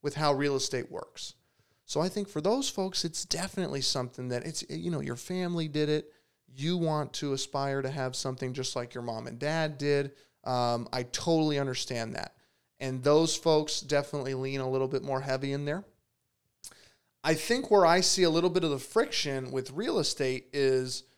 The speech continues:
the group that wants to start from having nothing saved, nothing in their brokerage accounts, nothing in their retirement accounts, and they think they're just gonna go build,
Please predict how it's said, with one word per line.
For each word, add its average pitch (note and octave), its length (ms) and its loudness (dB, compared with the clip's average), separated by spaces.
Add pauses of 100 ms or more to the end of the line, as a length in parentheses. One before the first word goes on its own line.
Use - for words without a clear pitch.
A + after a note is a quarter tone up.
(520)
the C#3 120 2
group E3 480 6
that C#3+ 280 2
wants E3 300 4
to D3+ 140 -2
start D#3+ 440 4
from C3 440 -4 (160)
having D3 640 -2 (960)
nothing F3 420 0
saved, F#2+ 640 -2 (220)
nothing F3+ 460 0
in C#3+ 120 -2
their C3 120 -2
brokerage C3 440 -2
accounts, A#2+ 400 -10
nothing E3 360 0
in C#3+ 100 -2
their C3 120 0
retirement E3 560 2
accounts, B2+ 380 -2
and C3 80 -6
they C3 80 -2
think C#3+ 220 -6
they're C#3+ 100 -2
just C3+ 220 -6
gonna C3 160 -6
go C3+ 180 -2
build, C3 540 -4